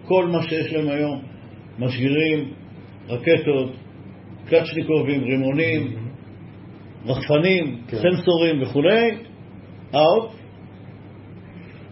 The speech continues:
Speaker 1: ואני לא מאמין שהם יעשו את זה בעצמם. מישהו,
Speaker 2: או.
Speaker 1: אה, צריך לארגן גוף שיעשה את זה. הם צריכים להסכים לזה,
Speaker 2: Mm-hmm.
Speaker 1: הם צריכים לעוף משם.
Speaker 2: Mm-hmm.
Speaker 1: יקום ממשל
Speaker 2: כן.
Speaker 1: חדש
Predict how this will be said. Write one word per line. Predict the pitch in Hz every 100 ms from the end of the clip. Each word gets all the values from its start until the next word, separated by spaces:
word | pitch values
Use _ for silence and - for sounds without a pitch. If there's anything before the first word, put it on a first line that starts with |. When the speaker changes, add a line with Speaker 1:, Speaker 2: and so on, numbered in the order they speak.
| - -
Speaker 1:
ואני | 135 151
לא | 175 202
מאמין | 185 180 196 180 139
שהם | 123 151 139 135 131 131 131 135 127 123 139
יעשו | 147 131 165
את |
זה | 139 127
בעצמם. | 127 120 139 170 - - - - - 135
מישהו, | 196 208 165 139 104
Speaker 2:
או. | 104 95
Speaker 1:
אה, | 123 - - - -
צריך | 151 147 156 - - -
לארגן | 123 117 113 151 127 - - - 110
גוף | 170 170 - - - -
שיעשה | - - 127 113 - 151
את | 160
זה. | 220 240 - - - - - - - -
הם | 135 131
צריכים | - 143
להסכים | 127 - 147 170
לזה, | 180 220
Speaker 2:
Mm-hmm. | 226 - 117 101 113 - -
Speaker 1:
הם | 127
צריכים | 139 135
לעוף | 123 139
משם. | 196 196 208 208 -
Speaker 2:
Mm-hmm. | 113 107 113 - - - - 123
Speaker 1:
יקום | 127 185 170
ממשל | 143 113 165 143
Speaker 2:
כן. |
Speaker 1:
חדש | - 113 139 180